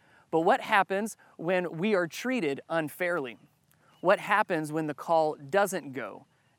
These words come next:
our way? You see, the subject we're gonna be talking through today might have you wanting to do just that. Stand up and yell at the, at the T V or the screen, "Brian, you've gotta be kidding me. Come on, that's not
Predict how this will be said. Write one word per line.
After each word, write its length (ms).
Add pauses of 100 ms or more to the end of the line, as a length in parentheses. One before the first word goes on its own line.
our 240
way? 260 (840)
You 60
see, 140
the 80
subject 360
we're 100
gonna 100
be 100
talking 400
through 280
today 480 (300)
might 360
have 260
you 140
wanting 340
to 120
do 180
just 220
that. 180
Stand 520
up 280
and 160
yell 360
at 120
the, 220
at 120
the 80
T 260
V 220
or 80
the 100
screen, 520 (240)
"Brian, 420
you've 120
gotta 260
be 100
kidding 480
me. 160
Come 260
on, 320 (240)
that's 560
not 380